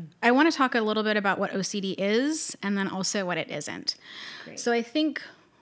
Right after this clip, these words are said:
Speaker 1: when we think about O C D, everyone kind of conjure your image of O C D. We have a certain image of what we think it is. And that's just because that's how it's been portrayed in popular culture.
Speaker 2: Mm-hmm.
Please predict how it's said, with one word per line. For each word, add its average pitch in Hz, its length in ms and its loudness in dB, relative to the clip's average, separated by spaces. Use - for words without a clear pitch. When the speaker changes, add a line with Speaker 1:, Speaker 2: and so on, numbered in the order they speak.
Speaker 1:
when 214 200 0
we 214 140 0
think 220 300 -2
about 202 560 0
O 196 120 -2
C 220 220 0
D, 180 360 -4
everyone 208 680 0
kind 180 160 -8
of 180 100 -8
conjure 165 360 -8
your 202 160 -4
image 185 340 -4
of 190 120 -6
O 170 100 -4
C 240 220 0
D. 190 280 -4
We 226 100 4
have 233 220 6
a 233 40 4
certain 214 460 2
image 190 320 0
of 180 160 -2
what 180 140 -2
we 170 120 -4
think 160 260 -6
it 147 180 -8
is. - 340 -2
And 233 180 4
that's - 480 0
just 214 260 0
because 208 300 -4
that's 180 300 -2
how 196 100 -4
it's 170 160 -6
been 175 220 -8
portrayed 170 400 -6
in 170 160 -4
popular - 400 -8
culture. - 580 -10
Speaker 2:
Mm-hmm. 196 160 -6